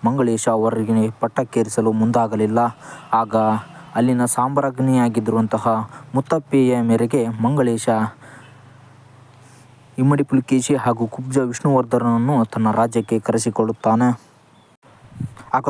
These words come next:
ಕುಬ್ಜ ವಿಷ್ಣುವರ್ಧನನು ಚಿಕ್ಕ ವಯಸ್ಸಿನಲ್ಲೇ ಅಂಗವಿಕಲರಾಗಿದ್ದರಿಂದ ಆಗ ಮಂಗಳ-, ಮಂಗಳೇಶನ ಕುತಂತ್ರದಿಂದ ಕುಬ್ಜ ವಿಷ್ಣುವರ್ಧನನನ್ನು ಪಟ್ಟಕ್ಕೇರಿಸಲು ಆಸೆ ಹುಟ್ಟಿಸುತ್ತಾನೆ. ಆಗ ಇದನ್ನೆಲ್ಲ ಅರಿತಂತಹ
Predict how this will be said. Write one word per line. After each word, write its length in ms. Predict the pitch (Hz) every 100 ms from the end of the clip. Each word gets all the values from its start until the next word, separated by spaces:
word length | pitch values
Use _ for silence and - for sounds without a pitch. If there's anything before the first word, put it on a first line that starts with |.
| 143
ಕುಬ್ಜ 260 | 175 156
ವಿಷ್ಣುವರ್ಧನನು 800 | 165 151 - 151 135 135 131 165 143 123 -
ಚಿಕ್ಕ 220 | 165 -
ವಯಸ್ಸಿನಲ್ಲೇ 600 | 135 143 139 139 127 123 123
ಅಂಗವಿಕಲರಾಗಿದ್ದರಿಂದ 1200 | 120 135 120 123 117 113 113 113 107 110 113 123 117 113 - - -
ಆಗ 180 | 117 117 113
ಮಂಗಳ-, 460 | 113 143 143 123 117 - - -
ಮಂಗಳೇಶನ 500 | 131 165 147 131 123 117
ಕುತಂತ್ರದಿಂದ 720 | - 117 135 135 117 113 113 120 113 - -
ಕುಬ್ಜ 260 | - 120 131
ವಿಷ್ಣುವರ್ಧನನನ್ನು 840 | 123 - 120 117 110 113 113 113
ಪಟ್ಟಕ್ಕೇರಿಸಲು 800 | - - - - 233 214 226 135 113 123 - - - -
ಆಸೆ 240 | 120 120 113
ಹುಟ್ಟಿಸುತ್ತಾನೆ. 720 | 104 - - 110 113 113 113 117 - - -
ಆಗ 180 | 110 113 113
ಇದನ್ನೆಲ್ಲ 420 | 120 139 139 135 135
ಅರಿತಂತಹ 540 | 120 120 117 117 117